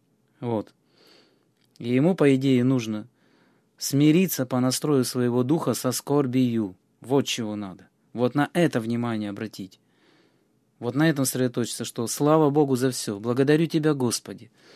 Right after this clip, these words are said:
за посланную мне скорбь. Достойное за грехи мои принимаю. Слава Тебе,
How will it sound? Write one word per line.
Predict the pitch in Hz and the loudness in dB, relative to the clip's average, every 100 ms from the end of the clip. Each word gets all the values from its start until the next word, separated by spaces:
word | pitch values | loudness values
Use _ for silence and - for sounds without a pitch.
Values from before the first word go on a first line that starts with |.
| _ - | _ -12
за | 104 123 | -4 0
посланную | 156 151 143 135 | 0 0 0 0
мне | 131 | 0
скорбь. | 127 - 110 98 - _ _ _ _ - | -2 -6 -10 -10 -18 _ _ _ _ -2
Достойное | 120 120 - 156 151 131 | 0 0 2 4 4 4
за | 123 | 0
грехи | 127 131 - 151 | 0 -2 -2 0
мои | 135 | 0
принимаю. | 123 127 127 113 101 101 _ - | -2 -2 0 -2 -8 -14 _ -12
Слава | - 139 151 147 135 | -2 2 4 2 0
Тебе, | 135 110 92 | -4 -6 -10